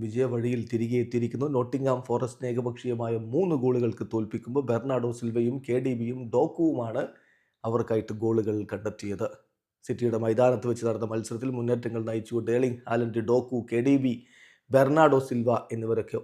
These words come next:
ഒരുമിച്ചാണ് അണിനിരന്നത്. സെപ്റ്റംബറിന് ശേഷം ആദ്യത്തെ സ്റ്റാർട്ട് കെ ഡി ബിക്ക്. എട്ടാമത്തെ മിനിറ്റിൽ തന്നെ അദ്ദേഹത്തിൻ്റെ അസിസ്റ്റിൽ നിന്ന് ബെർണാഡോ സിൽവ മാഞ്ചസ്റ്റർ സിറ്റിയെ മുന്നിലെത്തിച്ചു. കളി അരമണിക്കൂർ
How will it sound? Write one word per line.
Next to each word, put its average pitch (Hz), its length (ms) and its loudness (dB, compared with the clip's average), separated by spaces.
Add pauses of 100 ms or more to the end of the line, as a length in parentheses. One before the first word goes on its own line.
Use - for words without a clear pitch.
ഒരുമിച്ചാണ് 123 580 -8
അണിനിരന്നത്. 104 480 -10 (580)
സെപ്റ്റംബറിന് 117 680 -4
ശേഷം 113 280 -6 (440)
ആദ്യത്തെ 117 680 -6
സ്റ്റാർട്ട് 107 380 -6 (300)
കെ 110 180 -2
ഡി 107 160 -4
ബിക്ക്. 104 240 -6 (560)
എട്ടാമത്തെ 143 640 4
മിനിറ്റിൽ 123 280 -6
തന്നെ 113 180 0
അദ്ദേഹത്തിൻ്റെ 113 380 0
അസിസ്റ്റിൽ 135 400 -4
നിന്ന് 139 140 -2 (100)
ബെർണാഡോ 123 480 2
സിൽവ 117 200 -2 (120)
മാഞ്ചസ്റ്റർ 123 460 -2 (100)
സിറ്റിയെ 113 320 -4 (140)
മുന്നിലെത്തിച്ചു. 113 560 -6 (580)
കളി 120 220 0
അരമണിക്കൂർ 123 500 0